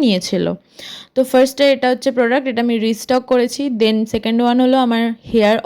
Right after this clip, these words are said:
অয়েল, যেটা ডাবরের আমন্ড হেয়ার অয়েল। এটার অ্যাকচুয়াল প্রাইস হচ্ছে সেভেন্টি ফাইভ, but নিয়েছে আমার কাছ থেকে সিক্সটি টু রুপিস। তো অনেকটা কমের মধ্যে আমি পেয়ে গেছি।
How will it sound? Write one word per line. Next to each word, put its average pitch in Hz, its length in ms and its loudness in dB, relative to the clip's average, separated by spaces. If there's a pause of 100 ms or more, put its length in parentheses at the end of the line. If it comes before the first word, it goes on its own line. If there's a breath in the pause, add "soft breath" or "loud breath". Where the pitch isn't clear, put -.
অয়েল, 190 220 2 (540 loud breath)
যেটা 233 200 0 (160)
ডাবরের 220 500 2 (200)
আমন্ড 214 280 -2 (100)
হেয়ার 202 240 0 (100)
অয়েল। 208 180 2 (220)
এটার 220 280 0 (640 loud breath)
অ্যাকচুয়াল 240 480 0
প্রাইস 226 300 2
হচ্ছে 247 180 0 (140)
সেভেন্টি 214 440 -2 (160)
ফাইভ, 226 280 2 (600 loud breath)
but 220 140 0 (140)
নিয়েছে 226 420 0
আমার 254 200 2
কাছ 247 180 -2
থেকে 302 140 0 (160)
সিক্সটি - 360 -6 (180)
টু 302 80 2 (140)
রুপিস। 160 340 -4 (680 loud breath)
তো 302 60 0 (140)
অনেকটা 285 260 -2 (100)
কমের 269 300 2
মধ্যে 277 200 2
আমি 285 180 0
পেয়ে 240 220 2
গেছি। 220 240 -2